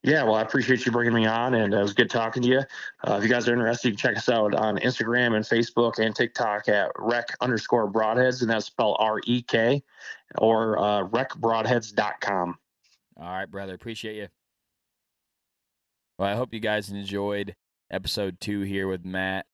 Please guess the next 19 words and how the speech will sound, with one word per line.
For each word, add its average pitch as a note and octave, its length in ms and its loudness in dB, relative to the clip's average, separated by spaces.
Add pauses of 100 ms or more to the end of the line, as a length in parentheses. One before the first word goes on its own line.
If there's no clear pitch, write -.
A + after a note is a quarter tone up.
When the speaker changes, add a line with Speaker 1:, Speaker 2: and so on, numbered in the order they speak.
(100)
Speaker 2:
of F2+ 180 -6
the F2+ 80 -8
Going F#2+ 220 -4
Back F2+ 220 -4
to F#2+ 60 -8
the F2 80 -12
Basics. F2 540 -8
It A#2+ 60 -6
was B2 140 -6
really B2+ 380 -6
fun A#2 400 -8
to F#2 120 -10
sit G#2+ 200 -8
down G2 200 -8
and F2 100 -16
talk G2 240 -4
with E2+ 120 -16
him F#2+ 200 -10
about, E2+ 320 -8